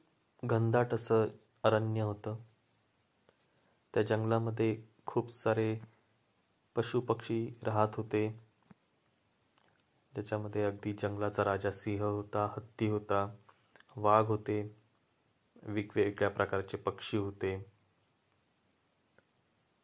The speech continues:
आणि इतरही सरपटणारे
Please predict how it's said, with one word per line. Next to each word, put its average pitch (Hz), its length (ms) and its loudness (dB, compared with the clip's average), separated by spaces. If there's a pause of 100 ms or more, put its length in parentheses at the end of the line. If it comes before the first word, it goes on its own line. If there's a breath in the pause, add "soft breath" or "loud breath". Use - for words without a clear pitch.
(160)
आणि 127 160 -4
इतरही 123 480 2 (1200 soft breath)
सरपटणारे 107 840 -2